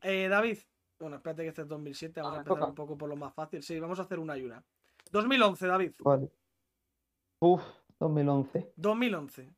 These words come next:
Speaker 1: Pilotos españoles, vamos a empezar fácil. Había cinco que corrieron todas las carreras, ¿vale? Bueno, ningún,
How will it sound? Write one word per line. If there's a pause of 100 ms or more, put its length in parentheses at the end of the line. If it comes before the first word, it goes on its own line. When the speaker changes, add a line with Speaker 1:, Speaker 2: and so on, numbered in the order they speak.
(200)
Speaker 1:
Pilotos
españoles,
vamos
a
empezar
fácil. (1160)
Había
cinco
que
corrieron
todas
las
carreras,
¿vale?
Bueno,
ningún,